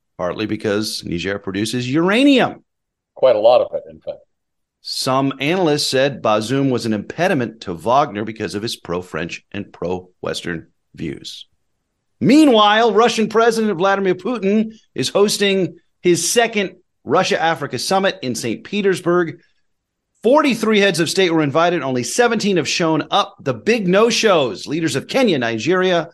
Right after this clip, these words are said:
Speaker 1: Rwanda, and the Democratic Republic of Congo. So the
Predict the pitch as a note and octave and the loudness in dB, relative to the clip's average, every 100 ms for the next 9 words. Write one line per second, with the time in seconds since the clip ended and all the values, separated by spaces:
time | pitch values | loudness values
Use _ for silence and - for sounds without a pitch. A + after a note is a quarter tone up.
0 | _ - G2 G2 F#3 G#3+ G3 F3+ - _ | _ -8 -4 0 2 2 0 -2 -12 _
1 | - D#2 - B2+ C#3+ C#3+ C3+ B2+ A2 B2+ | -18 -16 -8 -8 -6 -4 -4 -6 -6 -4
2 | B2 B2 G2 - C3 B2 G#2 - C3 A#2+ | -2 -4 -6 -12 -6 -4 -4 -4 -2 0
3 | G2 - | -2 -4